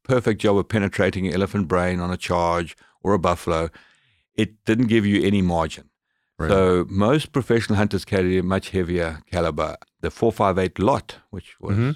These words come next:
Speaker 1: you know, the three seven five fire form to the four five eight, was very popular. I found it had a bit higher pressure. So my personal caliber for a long time was a four sixteen Rigby.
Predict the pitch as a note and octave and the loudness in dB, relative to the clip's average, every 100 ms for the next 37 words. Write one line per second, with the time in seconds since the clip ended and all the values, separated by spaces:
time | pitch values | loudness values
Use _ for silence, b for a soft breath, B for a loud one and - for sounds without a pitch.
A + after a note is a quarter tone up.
0 | - E2 E2 - F2+ F2 E2+ - F2 E2+ | -6 -8 -8 -8 -4 -2 -2 -2 -2 -2
1 | - E2+ E2+ E2+ E2 E2 E2+ - F2 E2+ | -2 -2 -2 -4 -4 -6 -8 -4 -4 -4
2 | E2 E2+ E2+ - b b b b b - | -4 -4 -6 -8 b b b b b -2
3 | G2+ E2 F#2 F2+ - C#2+ - - - _ | 0 2 2 0 -2 -10 -10 -16 -18 _
4 | _ _ _ - A2 B2 B2 G#2+ F2+ G2+ | _ _ _ 0 0 4 2 2 4 2
5 | F2 F#2 - G2 F2+ F2 - F#2 - A#2+ | 2 -2 -4 -2 -2 -2 -2 -2 -2 -4
6 | - F2+ - - G#2 G#2+ A#2 G#2+ G#2+ G#2 | -4 -6 -6 -2 0 2 0 0 -2 0
7 | G2+ G2 G2+ - F#2 F#2 F#2+ - F#2 F2+ | 0 2 0 0 0 0 -2 -2 -2 0
8 | E2 D#2+ F#2 F2+ - - - F2+ F#2 G#2+ | -2 -6 -6 -6 -6 -10 -4 -2 -2 -4
9 | E2 - | -10 -18